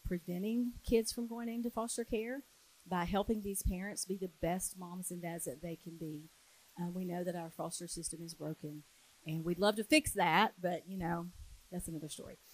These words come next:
So anyway, we are, like I said, we are also a licensed adoption agency in the states of Tennessee and Mississippi, and so the birth mother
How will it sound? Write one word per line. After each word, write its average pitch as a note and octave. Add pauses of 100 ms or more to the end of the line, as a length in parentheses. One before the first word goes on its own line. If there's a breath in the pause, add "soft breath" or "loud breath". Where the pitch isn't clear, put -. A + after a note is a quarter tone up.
(240 loud breath)
So G#3+
anyway, G#3+
we F#3+
are, G3
like A#3+
I C4+
said, F#3+
we G3
are E3
also A3+
a G3+
licensed G3+
adoption G#3
agency F#3 (320)
in F#3+
the F3+
states E3+
of F3+
Tennessee F#3
and F3
Mississippi, E3
and E3
so F3
the F3+
birth G3+
mother F3